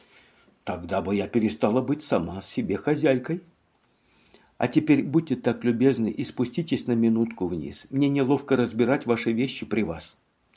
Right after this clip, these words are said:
Я предпочла бы остаться одна. Мегре сделал знак Ваклену следовать за ним. На лестнице они услышали звуки фортепиано и распевающий женский голос.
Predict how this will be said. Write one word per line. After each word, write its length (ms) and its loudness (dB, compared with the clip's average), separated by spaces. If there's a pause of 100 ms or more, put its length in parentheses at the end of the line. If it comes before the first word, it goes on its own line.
(280)
Я 200 6
предпочла 520 2
бы 120 4
остаться 480 0
одна. 380 -4 (920)
Мегре 500 4
сделал 360 4
знак 380 -2
Ваклену 580 0
следовать 540 2
за 100 4
ним. 380 -2 (380)
На 180 2
лестнице 480 2
они 180 4
услышали 560 0
звуки 400 0
фортепиано 760 2
и 220 0
распевающий 760 2
женский 460 0
голос. 500 -2